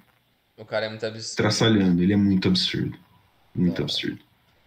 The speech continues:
Speaker 1: É, que mais? É, vamos pra outra liga?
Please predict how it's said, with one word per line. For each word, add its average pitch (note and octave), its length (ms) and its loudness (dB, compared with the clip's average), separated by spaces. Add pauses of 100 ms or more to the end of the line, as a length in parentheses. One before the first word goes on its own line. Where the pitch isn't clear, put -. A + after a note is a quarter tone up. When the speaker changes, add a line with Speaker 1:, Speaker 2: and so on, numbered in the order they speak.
(380)
Speaker 1:
É, A2 340 -8
que C3+ 160 -14
mais? A2 520 -6
É, A#2 720 -6 (1000)
vamos C4+ 140 -16
pra B2+ 80 -8
outra A2+ 180 -8
liga? C#3 480 -6